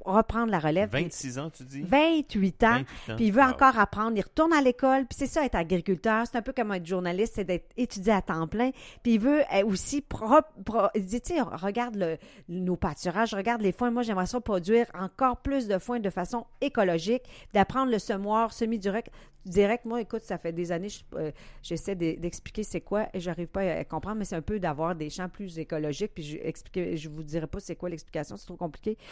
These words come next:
Speaker 1: Je parle à Alain Baudin,
Speaker 2: <laughs>
Speaker 1: on fait des articles là-dessus, mais bref, c'est, c'est quelque chose. Alors, puis tu sais, c'est des producteurs dont on peut être fier d'avoir dans notre, euh, dans notre, euh, environnement. Allez les visiter,
Speaker 2: Tout
Speaker 1: allez
Speaker 2: le
Speaker 1: les rencontrer et surtout allez acheter leurs produits. On peut, c'est,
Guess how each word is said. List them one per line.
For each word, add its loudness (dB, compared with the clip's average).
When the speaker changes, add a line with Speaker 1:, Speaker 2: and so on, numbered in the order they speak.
Speaker 1:
Je -12
parle 8
à 10
Alain 4
Baudin, 0
Speaker 2:
<laughs> -20
Speaker 1:
on 0
fait 4
des 2
articles -4
là-dessus, -4
mais 2
bref, 0
c'est, -4
c'est 6
quelque 2
chose. 4
Alors, 6
puis -4
tu -12
sais, 2
c'est 0
des 4
producteurs 4
dont 6
on -4
peut -4
être -6
fier -2
d'avoir -2
dans -4
notre, -6
euh, 0
dans -2
notre, -4
euh, 4
environnement. 2
Allez 4
les 2
visiter, 0
Speaker 2:
Tout 6
Speaker 1:
allez 4
Speaker 2:
le 4
Speaker 1:
les 8
rencontrer 2
et 2
surtout 4
allez 4
acheter -2
leurs 6
produits. 4
On 6
peut, 4
c'est, -2